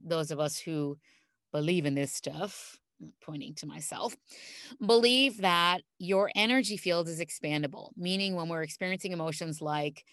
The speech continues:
gratitude, joy, peace, calmness, that expands out the energy field. When we're feeling emotions like fear, anxiety, worry,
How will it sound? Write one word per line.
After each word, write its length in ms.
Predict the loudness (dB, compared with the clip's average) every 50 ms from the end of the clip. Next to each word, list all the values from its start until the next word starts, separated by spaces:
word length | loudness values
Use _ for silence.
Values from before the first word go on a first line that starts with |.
| _ _ _ _ _ _ _ _ -20 -20 -10
gratitude, 840 | -4 0 2 4 4 4 2 0 -2 -4 -4 -2 -4 -4 -4 -6
joy, 540 | -4 0 2 4 6 6 4 4 2 -2 -6 -8
peace, 420 | -10 -8 -6 -6 -6 -6 -6 -8 -8
calmness, 840 | -6 -4 -2 -2 0 -2 -2 -4 -6 -8 -10 -10 -8 -8 -8 -10 -12 _ _ _ _ _ -20 -20 -20 _ -2
that 180 | 0 2 2 2
expands 540 | 2 -2 -4 -4 0 0 0 0 2 4
out 280 | 4 6 6 6 4 2
the 100 | -2 -2
energy 340 | 0 0 0 -2 -4 -6 -12
field. 460 | -14 -14 -12 -12 -12 -12 -12 -14 -14 _ -10
When 160 | -8 -6 -6
we're 100 | -6 -6
feeling 440 | -6 -6 -4 -2 -2 -2 -2 -4 -4 -4
emotions 600 | -2 0 0 0 0 -2 -2 -4 -4 -4 -4 -4
like 640 | 0 2 4 4 6 4 2 0 -4 -6 -12 -18 -20 _ _ _ _ _ _ _ _ _ _ _
fear, 340 | -8 -2 0 2 4 4 4
anxiety, 480 | 4 2 2 2 4 4 4 4 2 0
worry, 720 | 0 0 0 2 2 2 2 2 2 0 -2 -4 -8